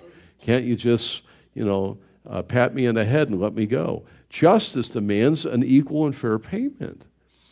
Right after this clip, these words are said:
And for the wages of sin is death. And God could not wink at our sin and just, "Oh, I'll let 'em in, they're nice people." It demanded a payment, a payment which he himself,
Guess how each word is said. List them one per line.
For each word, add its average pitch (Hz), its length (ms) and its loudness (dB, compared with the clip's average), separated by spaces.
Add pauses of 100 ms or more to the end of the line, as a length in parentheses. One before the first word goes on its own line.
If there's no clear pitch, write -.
(280)
And 101 100 -8
for 107 120 -10
the 92 80 -2
wages 135 500 4
of 123 120 -4
sin 202 420 -4
is 95 180 -8
death. - 640 -10 (520)
And 104 120 -12
God 123 240 -2
could 117 160 -2
not 123 340 -2
wink 185 380 6
at 123 200 6
our 127 280 4
sin 240 420 -4
and 73 240 -6
just, - 320 -10
"Oh, 87 240 -2
I'll 139 160 2
let 135 160 0
'em 120 140 0
in, 117 220 2
they're 110 120 -2
nice 101 260 -4
people." 98 520 -6 (480)
It 127 180 -2
demanded 139 720 4
a 139 140 0
payment, 107 600 -4
a - 60 -14
payment 175 520 4
which 131 240 4
he 208 440 4
himself, 175 960 -6